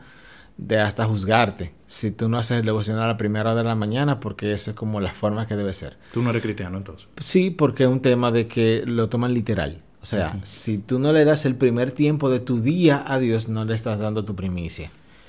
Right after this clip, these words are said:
Speaker 1: Yo pudiera decir que yo respeto eso, porque, pero la verdad es que eso no es necesariamente así.
Speaker 2: Ujú. Y yo quiero hacer una salvedad. Sí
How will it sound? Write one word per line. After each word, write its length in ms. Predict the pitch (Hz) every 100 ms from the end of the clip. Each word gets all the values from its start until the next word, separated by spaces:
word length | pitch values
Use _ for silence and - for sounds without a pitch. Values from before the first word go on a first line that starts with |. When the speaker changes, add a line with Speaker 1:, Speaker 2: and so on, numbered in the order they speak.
| - - - - - - - - 101
Speaker 1:
Yo 420 | 113 95 92 92 - - -
pudiera 280 | 113 120 135
decir 200 | 127 143
que 100 | 127
yo 120 | 120
respeto 580 | 113 113 - 123 120 123
eso, 340 | 131 123 175
porque, 400 | - 110 107 104 - 104 110 - -
pero 380 | 123 123 120 117
la 120 | 107
verdad 340 | 110 107 110 123
es 80 | 113
que 260 | 117 110
eso 240 | 110 - 110
no 200 | 107 107
es 120 | 110
necesariamente 720 | 110 - 98 101 98 101 101
así. 260 | 104 220 - -
Speaker 2:
Ujú. 260 | 127 110 101 - - - -
Y 40 |
yo 120 | 135 139
quiero 160 | 156
hacer 220 | 160 160 160
una 140 | 151
salvedad. 420 | 143 135 120 101 - - - - - - - - -
Sí 540 | - - 160 196 -